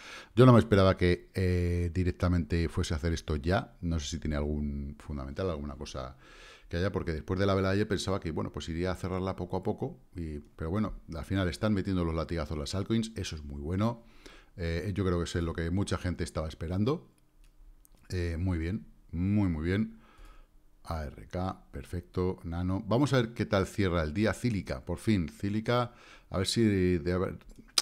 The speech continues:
realmente remonta, porque yo creo que Cílica debería estar en esta zona, eh. Bueno, debería estar por encima de esta zona, ¿vale? En realidad, para mí, Cílica de quinientos para arriba.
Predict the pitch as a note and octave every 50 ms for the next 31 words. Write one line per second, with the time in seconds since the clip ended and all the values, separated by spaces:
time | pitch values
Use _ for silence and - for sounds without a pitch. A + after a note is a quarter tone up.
0 | - - - F2+ F#2 F#2 G2 G2+ G#2 G#2 G#2+ G2+ - - G2 F2+ E2+ F2 F2 F#2
1 | G2+ A2 A#2+ A2+ F2+ D#2+ D#2 E2 F2 F#2+ G2 F#2+ F#2 F2 - G2 G2 F#2 F#2+ F2+
2 | E2 D#2 E2 F#2 F2 - - - F#2 F#2 F#2 F2+ - - C#2+ C2 - G#2+ G2+ E2
3 | C#2+ C#2 C2 - - - - - - - - G#2+ G2 E2+ E2+ G2 G2+ - - C3+
4 | B2+ - F#2+ F2+ D#2 - - C3+ A2 D#2 D2 - D#2 - - C2 A#1+ - - -
5 | - - - D#2 G2+ G#2 - - - - D#2 D2+ D2 D2+ C#2+ C#2+ D#2 D#2+ D2 -
6 | F#2 F2+ E2+ F2+ F2+ - F#2 F2 F#2 - G2+ G2+ G2+ G2 F2 E2 D2 E2+ D#2+ -
7 | E2 E2+ E2+ - F#2 - - D#2+ C#2+ C#2 D2+ F2+ E2 - - -